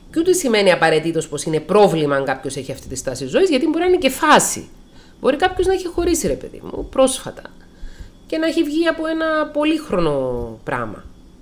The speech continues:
μια πολύχρονη κατάσταση και να μην θέλει. Να έχει ανάγκη να ξεκουραστεί και μπορεί να σου λέει σε αυτή τη φάση, «Αν μου τύχει κάτι, θέλω κάτι πολύ επιφανειακό».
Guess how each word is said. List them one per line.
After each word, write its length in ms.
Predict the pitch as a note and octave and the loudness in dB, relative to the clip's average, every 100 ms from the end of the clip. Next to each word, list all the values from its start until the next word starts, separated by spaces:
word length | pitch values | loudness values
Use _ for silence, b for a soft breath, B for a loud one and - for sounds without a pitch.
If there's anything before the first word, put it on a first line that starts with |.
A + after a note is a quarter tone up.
| C#4 | -14
μια 140 | D#4+ | -8
πολύχρονη 420 | C4+ C#4 - F3+ | -4 -6 -4 -4
κατάσταση 540 | D3+ - - - - - | -4 -8 -8 -10 -12 -6
και 100 | E4 | -2
να 80 | |
μην 120 | F4+ F#4 | 2 0
θέλει. 480 | - G3 C3+ A2+ - - - - - - - - - - | 0 0 0 -2 -14 -20 -20 -20 -20 -20 -20 -20 -20 -14
Να 100 | - | -4
έχει 220 | E4 D#4+ D4 | -2 0 2
ανάγκη 360 | C4 E4 E4+ | 2 2 0
να 80 | E4 | -4
ξεκουραστεί 680 | D#4 E4+ E4+ C#4+ A3+ - F#3 | -4 -6 0 0 0 -4 -4
και 120 | G#3+ | -4
μπορεί 240 | C#4+ F4+ | -4 -4
να 60 | E4 | -4
σου 80 | E4+ | -4
λέει 100 | E4 | -4
σε 80 | |
αυτή 140 | D4+ D4 | -6 -8
τη 80 | - | -4
φάση, 200 | D#4+ E4 | -4 -2
«Αν 100 | D#4+ | -2
μου 80 | C#4 | -4
τύχει 240 | C4+ C4 | -6 -6
κάτι, 280 | C4 F#4 F#4+ | 0 0 0
θέλω 240 | F#4+ F4 | -2 -4
κάτι 220 | E4 D#4+ D4+ | -2 -2 0
πολύ 280 | C4 B3+ | -2 0
επιφανειακό». 640 | A#3 D#3+ D3 C3 B2+ B2 | -2 -4 -6 -6 -8 -12